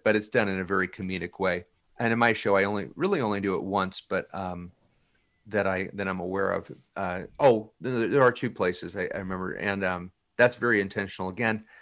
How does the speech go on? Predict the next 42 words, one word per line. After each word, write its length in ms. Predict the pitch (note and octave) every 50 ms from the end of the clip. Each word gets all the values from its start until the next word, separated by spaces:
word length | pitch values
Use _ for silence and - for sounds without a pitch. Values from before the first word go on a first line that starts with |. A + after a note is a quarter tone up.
| - - - _ _ _ _ _
it's 180 | - D3 C#3+ D3+
also 320 | C#3 C#3 C#3 - B2 A2
psychological 760 | G#2 - - A#2 A2 - A2 G2+ G2+ G2 G2 G2 G2 F#2+ G2
misdirection, 840 | G2+ G2 F#2+ F#2 - - G2 F#2+ F#2 F2+ F2 - - F#2+ F#2 F2+ F#2 B2+ - _ _ -
and 160 | G#2 G2+ F#2+
so 100 | - G2
people 540 | - - G#2+ G#2 G#2 - F#2 F#2 F#2 F#2 - _ _ _ _ _ _ _ _ _ _
stop 340 | - - C3 A2+ - - -
thinking 260 | - A#2+ - - A2+
about 220 | G#2 F#2 G2 F2
how 160 | F#2+ G#2 G2+ F#2+
the 80 | F#2
trick's 320 | F2+ - - F#2 - - -
working, 420 | F#2 G2+ G#2 - - F2 F2 F2+
and 80 | F2+ F2+
they 80 | F#2
start 320 | F2+ - - G2+ F2 - -
thinking 220 | G2+ F#2+ F#2+ G2
about, 160 | F2+ F2+ - -
"Oh 100 | G#2 G2+
my 120 | F#2+ F2+
gosh, 300 | E2+ F#2+ F#2+ F#2+ F#2 -
I 40 | E2
think 180 | - - F2+ D#2+
he 100 | E2+ F2+
might 160 | F2 E2+ E2
have 100 | - -
failed." 460 | - - C3+ C#3 B2 F#2+ F2+ F#2 - _ _ _ _ _
And 420 | - A#2 G#2+ G#2+ G#2+ G#2 G#2+ G2 -
then 140 | B2+ A#2 G#2
all 100 | G#2 G2
of 40 | F#2+
a 60 | F#2+
sudden 200 | - - G2+ G2+
you 140 | F#2+ F#2+ F#2
win, 300 | F#2+ G#2 G#2 G#2 G2 F#2+
and 60 | F#2
they're 80 | F#2 E2+
like, 160 | E2+ F2 - -
"Oh 80 | A2
my 100 | G2+ F#2+
gosh 360 | F2+ F2+ F#2 F2 F2+ - -